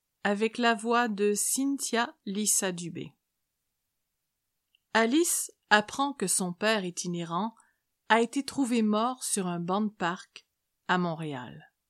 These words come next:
Elle veut d'abord jeter ses cendres à la décharge municipale, car elle juge que c'est tout ce qu'il mérite pour ne pas s'être occupé d'elle et pour avoir si lamentablement échoué sa vie.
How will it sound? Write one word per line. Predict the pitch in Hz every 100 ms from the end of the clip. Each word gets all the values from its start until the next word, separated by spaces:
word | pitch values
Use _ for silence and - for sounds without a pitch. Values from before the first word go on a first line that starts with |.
| _ _ _ _ _ _ _ _ _ _ _ _ _ _ _
Elle | - 214
veut | 214 269
d'abord | 220 196 208 233 180
jeter | 165 208 240 -
ses | 196 -
cendres | 156 - 175 165 156
à |
la | 151 151
décharge | 170 180 - 180 170
municipale, | 160 165 160 - - 156 139 135 - - - _ _ _ _ -
car | 202 220
elle | 247
juge | 226 294 311
que | -
c'est | 233 247
tout | 226 269
ce | 226
qu'il | - 208
mérite | 196 190 175 -
pour | 165
ne | 165
pas | 165 208
s'être | 202 196 -
occupé | 175 - 190 185
d'elle | 175 165 151 - _ _ _ _ -
et | 226
pour | 262 262
avoir | 247 269 277
si | - - 247 226 202
lamentablement | 214 247 220 208 - 214 190 185 180 175 196
échoué | 180 - - 170
sa | - 151
vie. | 151 143